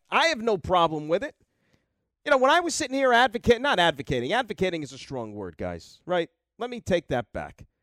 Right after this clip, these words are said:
When I sat here and said that I would not be opposed to including R J in a deal if it was going to bring back a player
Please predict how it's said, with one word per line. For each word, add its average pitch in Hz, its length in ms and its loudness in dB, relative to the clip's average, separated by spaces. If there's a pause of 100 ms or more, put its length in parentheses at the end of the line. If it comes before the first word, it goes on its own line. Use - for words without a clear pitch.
(440)
When - 120 2
I 320 100 2
sat 285 260 0
here 233 240 0
and 202 120 -6
said 185 380 2
that 160 280 2 (380)
I 214 180 6
would 196 240 -4
not 208 340 -2
be 208 140 -2
opposed 151 840 -4 (1080)
to 202 140 -4
including 202 560 -6
R 196 240 2
J 175 240 -4
in 160 80 -4
a 147 60 -4
deal 160 420 0
if 165 220 -2
it 175 120 -4
was 147 220 -10
going 175 300 -4
to 165 120 -12
bring 165 420 -10
back 175 360 0
a 156 140 -2
player 143 800 -4